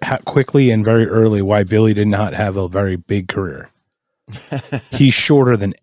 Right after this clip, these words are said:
Speaker 1: every other actor in this movie.
Speaker 2: Everybody.
Speaker 1: He's like, what? He's like Tom Cruise without the lifts or something. I don't know.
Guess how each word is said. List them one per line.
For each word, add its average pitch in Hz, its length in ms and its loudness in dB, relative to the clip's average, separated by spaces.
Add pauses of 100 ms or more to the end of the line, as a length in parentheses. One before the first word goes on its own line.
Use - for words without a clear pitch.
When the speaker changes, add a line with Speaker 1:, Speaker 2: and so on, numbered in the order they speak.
(100)
Speaker 1:
every 104 340 2
other 95 260 0
actor 90 360 -4
in 78 140 -6
this 78 200 -8
movie. 71 380 -8 (120)
Speaker 2:
Everybody. 85 760 -6 (100)
Speaker 1:
He's 101 240 0
like, 143 260 -2
what? 127 360 -2
He's 131 260 0
like 139 180 -2
Tom 143 300 0
Cruise 127 360 2
without 107 300 2
the 110 100 -2
lifts - 640 -4
or 87 120 -8
something. 80 340 -10
I - 140 -4
don't 202 160 -2
know. - 160 -8